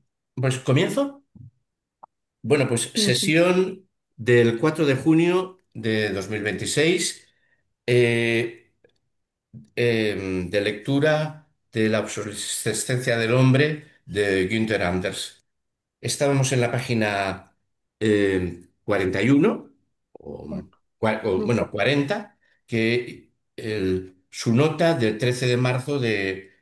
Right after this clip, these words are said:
Speaker 1: de un diario que él estaba llevando en aquellos momentos. <clears throat>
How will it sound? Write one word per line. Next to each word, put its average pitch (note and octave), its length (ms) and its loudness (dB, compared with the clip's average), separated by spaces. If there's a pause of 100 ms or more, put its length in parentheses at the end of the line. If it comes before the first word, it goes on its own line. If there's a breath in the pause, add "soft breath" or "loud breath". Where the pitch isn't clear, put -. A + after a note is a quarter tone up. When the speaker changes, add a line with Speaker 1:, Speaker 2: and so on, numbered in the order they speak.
Speaker 1:
de F#2 180 -2
un G2 160 -2
diario G2+ 500 -2
que G#2+ 100 -2
él F#2+ 100 -2
estaba G2+ 300 -4
llevando F#2 280 -4
en E2+ 80 -4
aquellos F2 280 -8
momentos. - 500 -12
<clears throat> G3 640 -6